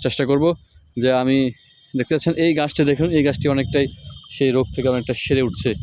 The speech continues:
সেরে উঠ-, উঠতেছে আমার এই গাছগুলো। অনেকটাই পরিবর্তন হচ্ছে দিন দিন, আহ, ওষুধ ট্রিটমেন্ট করা হচ্ছে,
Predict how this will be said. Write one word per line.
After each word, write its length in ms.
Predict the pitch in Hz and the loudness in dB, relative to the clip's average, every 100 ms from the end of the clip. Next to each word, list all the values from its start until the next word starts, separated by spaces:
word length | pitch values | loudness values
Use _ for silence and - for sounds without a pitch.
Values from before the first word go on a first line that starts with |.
| - - - - | -8 -8 -10 -10
সেরে 300 | - 147 135 | -6 -2 0
উঠ-, 520 | 127 - - - - | 0 -4 -12 -8 -6
উঠতেছে 360 | 135 - 127 131 | -4 -4 -2 0
আমার 180 | 120 117 | 0 0
এই 80 | |
গাছগুলো। 460 | 107 113 - 113 104 - - - - - - - - - | 0 -2 -2 -2 -2 -4 -16 -20 -18 -18 -16 -16 -12 -4
অনেকটাই 340 | 151 170 175 - | -2 0 -2 0
পরিবর্তন 380 | 151 147 135 135 | 0 2 0 -2
হচ্ছে 320 | 135 - 160 | -4 -4 -4
দিন 240 | 135 135 | -2 0
দিন, 320 | 139 131 131 | 2 0 0
আহ, 420 | 135 127 123 123 120 | -2 0 0 0 0
ওষুধ 200 | 120 123 | -2 -6
ট্রিটমেন্ট 460 | 127 120 123 123 | -6 -4 -4 -4
করা 160 | 131 123 | -2 -2
হচ্ছে, 280 | 120 - | -4 -4